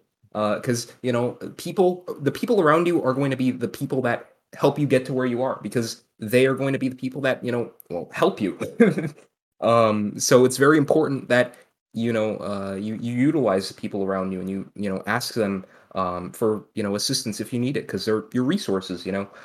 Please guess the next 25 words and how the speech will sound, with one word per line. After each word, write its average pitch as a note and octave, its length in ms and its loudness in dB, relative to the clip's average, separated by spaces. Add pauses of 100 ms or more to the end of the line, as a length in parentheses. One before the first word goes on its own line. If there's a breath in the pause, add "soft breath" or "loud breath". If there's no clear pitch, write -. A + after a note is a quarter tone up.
(180 loud breath)
Um, F#2+ 380 0
they're A#2+ 120 4
gonna C3 160 2
be B2+ 80 0
your C3 100 0
number C#3 220 2
one C#3 220 2
resource. F#2 440 -6
So F#2 280 -4 (300 loud breath)
don't F3+ 140 4
be F#3 100 6
afraid F3 240 6
to C3+ 80 6
ask D3 220 4
for - 120 2
help, C3+ 380 2
you B2 100 -2
know, A2+ 160 4
don't, B2 280 2 (280)
uh, G2 280 0
try B2 240 2
to G#2+ 220 2 (360)
act B2 180 -2
like B2 180 4
a A2 220 -2